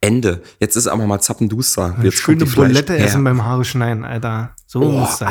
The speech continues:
Speaker 1: Alter,
Speaker 2: Mann.
Speaker 1: genau.
Speaker 2: Schön mit Senf.
Speaker 1: Und dann kannst du dir, und dann kannst du noch, und dann verkaufen wir quasi, wenn jetzt jemand so beim Friseur sitzt, ne, bei uns,
Speaker 2: Mhm.
Speaker 1: äh,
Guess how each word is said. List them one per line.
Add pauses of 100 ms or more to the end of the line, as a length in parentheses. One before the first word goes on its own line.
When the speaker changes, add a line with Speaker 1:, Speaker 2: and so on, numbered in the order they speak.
Speaker 1:
Alter,
Speaker 2:
Mann.
Speaker 1:
genau.
Speaker 2:
Schön
mit
Senf.
Speaker 1:
Und
dann
kannst
du
dir, (580)
und
dann
kannst
du
noch,
und
dann
verkaufen
wir
quasi,
wenn
jetzt
jemand
so
beim
Friseur
sitzt,
ne,
bei
uns,
Speaker 2:
Mhm.
Speaker 1:
äh,